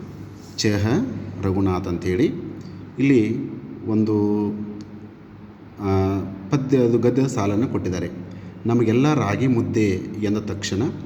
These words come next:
ನೆನಪಾಗುವುದು ಬಡತನ ಹಾಗೂ ಕನ್ನಡತನ. ಒಂದು ಪ್ರದೇಶದ ಆಹಾರ ಪದ್ಧತಿಗೂ ತಳುಕು ಹಾಕುವುದಾದರೆ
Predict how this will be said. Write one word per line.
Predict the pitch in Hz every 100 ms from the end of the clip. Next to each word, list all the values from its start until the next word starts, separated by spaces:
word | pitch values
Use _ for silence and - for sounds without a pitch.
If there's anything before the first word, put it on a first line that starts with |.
| - - - - - 107
ನೆನಪಾಗುವುದು | 110 143 120 101 98 98 143
ಬಡತನ | 147 92 95 87 87 - - - - - - - - - -
ಹಾಗೂ | 117 139
ಕನ್ನಡತನ. | - 101 92 92 95 - - - - -
ಒಂದು | 110 110
ಪ್ರದೇಶದ | 110 104 139 139 123 113
ಆಹಾರ | 98 95 113
ಪದ್ಧತಿಗೂ | 113 101 95 92 98 156 - - - - - - 117
ತಳುಕು | 127 151 160
ಹಾಕುವುದಾದರೆ | 151 104 110 104 104 95 90 -